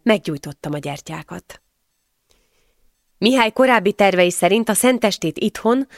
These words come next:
az első ünnepnapot pedig Vázsonyban töltöttük volna, de már azon is aggódtam, hogy egyáltalán magával kíván-e vinni. Talán már bánta azt is, hogy elvett feleségül. Nem bírtam tovább.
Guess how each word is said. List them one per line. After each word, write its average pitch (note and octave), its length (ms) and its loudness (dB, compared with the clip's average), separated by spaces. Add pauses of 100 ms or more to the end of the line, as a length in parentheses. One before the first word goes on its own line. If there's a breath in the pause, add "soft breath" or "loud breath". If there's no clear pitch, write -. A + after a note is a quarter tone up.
az - 220 -2
első B3+ 340 0
ünnepnapot G#3 520 0
pedig F3 280 -2
Vázsonyban D3 600 -2
töltöttük C#3+ 520 -6
volna, D#3 380 0 (360 soft breath)
de G#3+ 160 0
már B3 180 4
azon C4 260 4
is G#3 140 0
aggódtam, F3+ 500 0
hogy F#3 140 0
egyáltalán G3+ 600 2
magával D3+ 520 -2
kíván-e D#3 460 -4
vinni. C#3+ 480 -10 (680)
Talán B3+ 260 4
már B3+ 180 4
bánta A#3+ 340 2
azt G3 180 -2
is, D#3+ 120 -4
hogy E3 120 0
elvett E3+ 300 -2
feleségül. - 640 -8 (1080)
Nem G3+ 240 2
bírtam D3+ 360 -8
tovább. - 500 -14